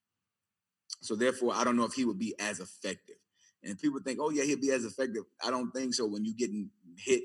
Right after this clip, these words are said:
and beat up like that, because that's a different type of ball game. And he, I don't think LeBron has the finesse game needed to, to survive in something like that. 'Cause the way they were playing back then in the eighties and, and early nineties, and honestly, t-,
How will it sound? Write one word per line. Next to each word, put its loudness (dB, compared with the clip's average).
and -4
beat 0
up 0
like -6
that, -6
because 2
that's 2
a -4
different 0
type -2
of -6
ball 2
game. -4
And -2
he, -8
I 8
don't 0
think -4
LeBron -2
has -2
the -8
finesse -4
game -2
needed 0
to, -4
to -6
survive -4
in -10
something -6
like -12
that. -8
'Cause -2
the -4
way 2
they 2
were 6
playing 0
back -2
then 2
in 0
the -4
eighties 2
and, -6
and -4
early 2
nineties, 2
and 6
honestly, 8
t-, -8